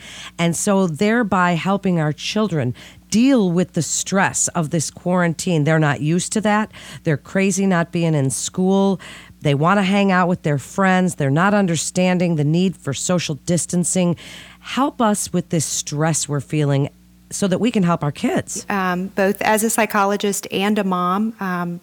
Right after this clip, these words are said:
Speaker 2: I understand this well. Uh, again, these are just unprecedented, unusual times, and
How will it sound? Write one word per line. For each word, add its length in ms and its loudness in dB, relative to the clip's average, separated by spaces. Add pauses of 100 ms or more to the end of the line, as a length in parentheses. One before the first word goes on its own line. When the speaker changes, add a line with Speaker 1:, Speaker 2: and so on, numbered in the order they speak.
Speaker 2:
I 140 -4
understand 800 -2
this 240 -4
well. 480 -2 (400)
Uh, 180 0
again, 440 0
these 200 -2
are 420 0
just 360 -6 (160)
unprecedented, 760 0
unusual 560 -4
times, 580 -6
and 200 -6